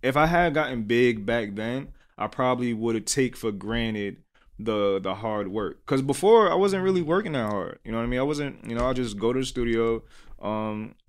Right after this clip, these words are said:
lay something down, make a cool song, and then if I got big back then, I probably wouldn't work hard anymore.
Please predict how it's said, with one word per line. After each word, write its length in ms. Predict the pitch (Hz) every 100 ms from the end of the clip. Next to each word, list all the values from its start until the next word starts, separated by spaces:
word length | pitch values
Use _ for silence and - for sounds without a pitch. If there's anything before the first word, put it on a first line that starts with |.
| - -
lay 180 | 110 117
something 340 | - 117 113
down, 260 | 107 110 107
make 120 | 107
a 40 |
cool 220 | 107 107
song, 380 | 101 98 101 98
and 140 | 98 98
then 400 | 95 92 92 -
if 120 | 101
I 80 | 101
got 220 | 110 101
big 200 | 98 107
back 200 | 98 104
then, 180 | 123 123
I 60 | 98
probably 320 | - 104 104
wouldn't 320 | 101 104 98 _ _ _ _
work 400 | 104 101 110 -
hard 280 | - 131 131
anymore. 380 | 104 95 98